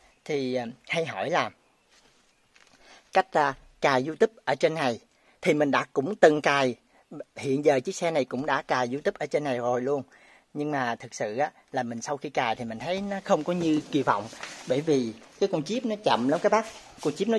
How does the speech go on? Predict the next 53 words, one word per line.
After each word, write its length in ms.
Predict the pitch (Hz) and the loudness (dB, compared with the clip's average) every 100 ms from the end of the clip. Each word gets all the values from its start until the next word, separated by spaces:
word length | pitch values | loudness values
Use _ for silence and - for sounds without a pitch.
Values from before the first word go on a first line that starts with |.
| 214 | 2
chậm 200 | 107 123 | 2 2
lắm. 100 | 165 - - - - | 2 2 0 -12 -8
Mình 160 | 143 139 | -4 0
xài 180 | 147 123 | 0 0
YouTube 300 | 151 226 220 | 2 2 4
nó 100 | 220 220 | 2 2
cứ 80 | |
giật 200 | 226 139 - | -2 -4 0
giật 140 | 139 135 | 2 2
vậy 100 | 139 | 6
đó. 80 | 151 185 - - - - | 6 4 -4 -20 -20 -10
Và 260 | 147 139 131 | 2 4 4
mình 140 | 123 | 2
cũng 140 | 123 147 | -4 -2
ít 140 | - | 0
khi 100 | - | 2
nào 140 | 165 143 | 2 2
mình 160 | 120 | 0
xem 220 | 123 165 156 | -2 -2 -2
YouTube 240 | 151 - | 2 2
trên 120 | - 156 | 2 2
đó 160 | 170 | 2
nữa. 180 | 208 165 - - - | 0 -2 -6 -18 -4
Có 100 | - | 2
lần 260 | 196 160 139 | 2 2 0
á, 60 | 170 | -4
mình 200 | 160 131 | -4 -4
vừa 120 | 131 | -2
cài, 280 | 123 139 117 123 - - - - | -2 -2 -2 -8 -14 -20 -20 -12
vừa 260 | 117 131 | -2 0
mới 120 | 127 | 0
cài 180 | - 139 | 0 -2
xong 220 | 110 139 | 0 -4
mình 100 | 139 | -4
cũng 200 | 123 127 | -4 -6
xem 220 | 139 160 151 | -4 -4 -4
thử, 240 | 113 113 | -6 -6
mình 140 | 156 | -6
chạy 180 | 127 107 | -4 -4
một 100 | 113 120 | -4 -4
quãng 200 | 117 151 | -4 -2
đường. 240 | 127 113 - - - | -4 -4 -12 -20 -14
Mà 120 | 143 127 | -6 -4
mình 260 | 123 117 | -2 -4
thấy 280 | 113 165 214 - - - | -4 -6 -6 -10 -20 -6
cái 100 | - | -2
độ 140 | 151 113 | -2 -2
phân 200 | 156 135 | -6 -6
giải 160 | 113 | -6
nó 100 | 139 | -6
thấp, 200 | 175 196 208 - - - | -6 -8 -8 -14 -16 -6
rồi, 400 | 131 123 110 110 | -2 -2 -4 -6
à, 200 | 107 | -8